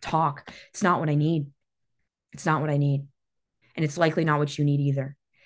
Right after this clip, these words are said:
You don't need that because you wouldn't be listening to the show. You need someone who's gonna tell you how it is.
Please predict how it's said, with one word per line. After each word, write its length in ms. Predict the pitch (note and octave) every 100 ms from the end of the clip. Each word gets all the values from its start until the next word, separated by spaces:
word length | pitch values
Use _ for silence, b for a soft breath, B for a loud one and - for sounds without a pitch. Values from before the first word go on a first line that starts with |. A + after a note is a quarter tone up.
| b
You 120 | D#3+
don't 280 | D#3+ F3 F3+
need 200 | D#3 E3
that 160 | D3+ C#3
because 220 | D3+ D3+
you 100 | D#3
wouldn't 220 | E3 E3+
be 100 | D#3+
listening 360 | D#3 D3+ D#3 D3
to 60 |
the 60 | C#3+
show. 360 | C#3 D3 D3+ - _ _ _ _ _ _ _ _
You 180 | E3 G3+
need 200 | G#3 G3
someone 280 | E3+ E3+ F3+
who's 140 | E3+
gonna 160 | E3 D3
tell 160 | D#3+
you 120 | D#3+ D#3+
how 120 | D3+
it 60 |
is. 260 | D3+ C#3